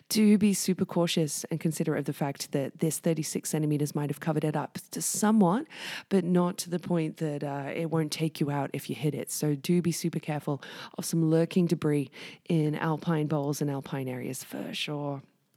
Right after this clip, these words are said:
So that's your Avi advisory for the next, uh, t-, today, really, and, and then through to tomorrow. Bear that in mind as well.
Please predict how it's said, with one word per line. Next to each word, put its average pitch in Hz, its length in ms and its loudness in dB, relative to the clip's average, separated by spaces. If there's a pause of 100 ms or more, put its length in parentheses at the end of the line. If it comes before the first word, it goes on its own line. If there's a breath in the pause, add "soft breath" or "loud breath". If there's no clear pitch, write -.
(420)
So 254 100 -4
that's 240 120 -6
your 214 140 0
Avi 202 220 0
advisory 196 540 -2 (440 loud breath)
for 208 180 2
the 185 100 2
next, - 380 -6
uh, 156 580 -2
t-, 165 140 -2
today, 160 420 0
really, 156 440 -2
and, 151 560 -6
and 147 240 -8
then 143 120 -6
through 156 200 -4
to - 120 -8
tomorrow. 147 320 -4
Bear 139 200 -6
that 143 180 -6
in 143 80 -6
mind 139 240 -6
as - 160 -12
well. 214 240 2